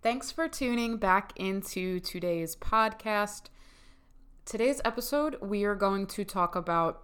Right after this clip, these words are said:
the truth behind your number on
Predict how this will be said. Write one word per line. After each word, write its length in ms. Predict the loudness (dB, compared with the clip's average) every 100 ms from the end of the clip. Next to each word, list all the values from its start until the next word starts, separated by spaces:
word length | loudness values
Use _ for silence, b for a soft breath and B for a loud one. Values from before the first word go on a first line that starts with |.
| -10 -6
the 100 | -4
truth 720 | -6 -4 2 2 0 -4 -10 -2
behind 640 | -2 2 4 4 4 0 -2
your 200 | -2 0
number 640 | 2 0 2 2 0 -4 -4
on 400 | 2 2 2 -4